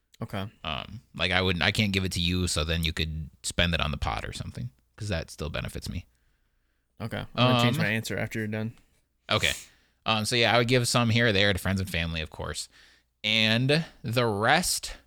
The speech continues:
Speaker 2: well, however much is left, let's say another, like, I don't know, let's say fifty grand I would tuck away into a,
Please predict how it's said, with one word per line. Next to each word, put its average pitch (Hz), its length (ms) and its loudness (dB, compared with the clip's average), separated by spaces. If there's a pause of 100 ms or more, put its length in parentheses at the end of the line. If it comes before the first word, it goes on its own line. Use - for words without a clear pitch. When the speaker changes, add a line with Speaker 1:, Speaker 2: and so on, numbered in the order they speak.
(580)
Speaker 2:
well, 123 180 4
however 165 300 6
much 170 220 4
is 135 100 0
left, 139 280 2
let's 131 160 2
say 127 240 4
another, 127 320 2
like, 98 320 2 (500)
I 127 80 4
don't 117 80 2
know, 110 60 2
let's 117 140 2
say 123 120 4
fifty - 580 0
grand 107 680 4 (120)
I 98 100 2
would 98 180 2
tuck 113 260 2
away 98 480 2 (320)
into 98 760 0
a, 85 680 2